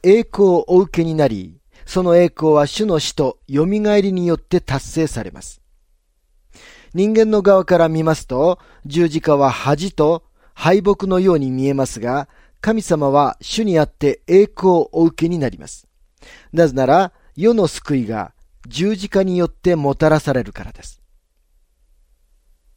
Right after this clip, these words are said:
三十三節。子供たちよ、私は今しばらくの間、あなた方と一緒にいます。あなた方は私を探すでしょう。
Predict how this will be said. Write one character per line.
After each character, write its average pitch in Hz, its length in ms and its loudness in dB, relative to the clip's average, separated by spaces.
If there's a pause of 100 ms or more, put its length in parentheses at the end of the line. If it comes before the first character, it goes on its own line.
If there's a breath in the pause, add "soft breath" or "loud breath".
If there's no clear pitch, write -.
(560)
三 175 200 2
十 135 160 -4
三 135 200 -4
節。 - 400 -18 (1700 soft breath)
子 180 120 -4
供 214 220 2
た 175 120 2
ち - 200 -12
よ、 95 260 -10 (300 soft breath)
私 165 400 -2
は 151 180 2
今 202 240 2
し - 220 -6
ば 190 120 4
ら 202 120 2
く 180 120 -6
の 147 140 0
間、 131 400 -2 (300)
あ 147 100 -4
な 196 140 2
た 202 140 0
方 165 260 -2
と 147 180 -4 (100)
一 151 140 -6
緒 180 220 -6
に 143 100 -4
い 110 60 -8
ま - 100 -18
す。 - 220 -20 (960 loud breath)
あ 160 100 -2
な 170 100 4
た 160 120 0
方 147 200 0
は 147 140 4
私 175 420 0
を 170 120 2
探 143 320 -2
す - 100 -12
で 135 100 -2
し - 200 -14
ょ 65 180 -20 (180)
う。 - 40 -20